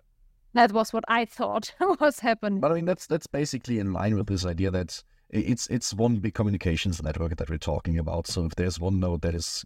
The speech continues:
Speaker 2: getting jammed up, then yeah, it just creates problems beyond that case as well.
Speaker 1: But hey, maybe that's, that's a good question we can, uh, give out to our lurkers. What is it that you think? Is it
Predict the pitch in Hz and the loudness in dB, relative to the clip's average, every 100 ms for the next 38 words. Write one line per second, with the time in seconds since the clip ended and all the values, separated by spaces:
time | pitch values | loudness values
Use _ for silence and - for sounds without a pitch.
0 | 87 85 87 87 80 87 85 85 - 78 | -4 -2 0 0 2 2 0 -2 -4 -2
1 | 80 85 80 - - - - 90 - - | -2 -4 -8 -10 -10 -8 -6 -6 -6 -4
2 | 76 82 80 - _ _ _ _ _ - | -2 -2 -6 -8 _ _ _ _ _ -20
3 | - _ _ _ - _ _ _ _ _ | -20 _ _ _ -20 _ _ _ _ _
4 | _ _ _ - 302 302 349 320 247 302 | _ _ _ 0 2 4 4 4 4 4
5 | 302 285 254 247 - - 220 226 214 226 | 4 4 2 0 -2 0 0 0 -2 -2
6 | 240 - 254 - 226 220 214 240 220 214 | -4 -2 -4 -2 -4 -4 0 2 4 2
7 | 208 208 196 247 - - 208 208 - - | 2 0 0 -2 -6 -4 0 0 -4 -6
8 | 214 208 208 247 - 196 208 254 - - | 0 2 2 0 -2 -2 -2 -4 -12 -20
9 | _ _ - 208 233 - - - 254 220 | _ _ -6 0 0 0 -10 -2 0 2
10 | 240 220 233 - 339 - 285 226 214 240 | 2 2 0 2 0 2 2 2 2 0
11 | 214 220 - | 0 -2 -6